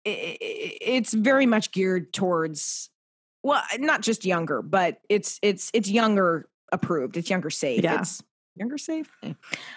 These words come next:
Speaker 2: I
Speaker 1: Uh,
Speaker 2: got you.
Speaker 1: you got me.
Speaker 2: Yeah.
Speaker 1: It, it's, it's very, very cute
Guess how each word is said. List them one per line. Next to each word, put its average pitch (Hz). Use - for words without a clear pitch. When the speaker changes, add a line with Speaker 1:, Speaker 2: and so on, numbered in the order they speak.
Speaker 2:
I 190
Speaker 1:
Uh, -
Speaker 2:
got 160
you. 175
Speaker 1:
you 302
got 147
me. 330
Speaker 2:
Yeah. 226
Speaker 1:
It, 240
it's, 233
it's 247
very, 202
very 151
cute -